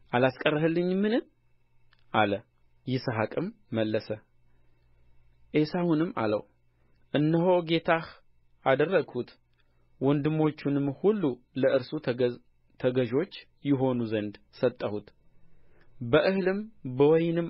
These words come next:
አበረታሁት። ለአንተ ግን ልጄ ሆይ ምን ላድርግህ?" ዔሳውም አባቱን አለው፣ "አባቴ ሆይ በረከትህ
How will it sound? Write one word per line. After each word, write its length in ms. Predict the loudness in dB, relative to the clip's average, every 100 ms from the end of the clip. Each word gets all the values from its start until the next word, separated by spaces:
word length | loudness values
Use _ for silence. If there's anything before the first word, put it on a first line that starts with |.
| -2
አበረታሁት። 640 | 0 0 -2 -6 -8 -10 -14 -20 -20 -20 -20 -20 -20 -2
ለአንተ 400 | 2 2 2 0 0
ግን 160 | 0 -2
ልጄ 240 | -2 -2 0
ሆይ 180 | 0 -2 -6 _ -20 -20 -20 -8
ምን 260 | -2 2 4
ላድርግህ?" 540 | 4 2 0 -4 -6 -8 _ _ _ -20 -20 -20 -20 -20 -20 -20 -20 -20 -20 -20 -20 -6
ዔሳውም 440 | -4 2 2 2 0
አባቱን 460 | 0 0 -2 -4
አለው፣ 240 | -4 -4 -8 -14 -14 -2
"አባቴ 400 | 0 2 0 0
ሆይ 200 | 0 0 -2 _ -4
በረከትህ 560 | 0 2 0 -2 -4